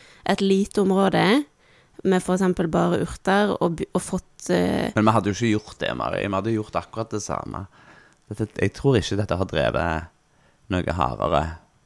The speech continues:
Speaker 2: Men det har vært en sånn irriterende, men vi vil jo få ut de pengene på en eller annen måte, og vi vil jo helst utnytte størrelsesordenen på de pengene. Ehm,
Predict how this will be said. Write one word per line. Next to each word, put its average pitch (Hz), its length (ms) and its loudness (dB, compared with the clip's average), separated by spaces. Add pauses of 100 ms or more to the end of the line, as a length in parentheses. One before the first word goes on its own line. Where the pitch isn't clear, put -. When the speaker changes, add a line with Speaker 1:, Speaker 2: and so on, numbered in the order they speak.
(1500)
Speaker 2:
Men 110 240 4
det 107 100 6
har 110 80 6
vært 101 320 4
en 104 100 4
sånn 95 340 2 (180)
irriterende, 101 1000 2 (240)
men 101 200 2
vi 101 60 4
vil 98 200 2
jo 107 60 0
få 87 380 0
ut 90 60 0
de 101 100 2 (500)
pengene 92 320 0
på - 100 -2
en 135 60 2
eller 120 60 2
annen 87 140 0
måte, 82 100 2
og 92 80 0
vi 95 80 2
vil 92 140 2
jo 92 80 2
helst 92 340 -4
utnytte 90 680 -2 (400)
størrelsesordenen 98 920 2
på 82 100 2
de 87 100 0
pengene. 67 400 -6 (720)
Ehm, 82 680 -4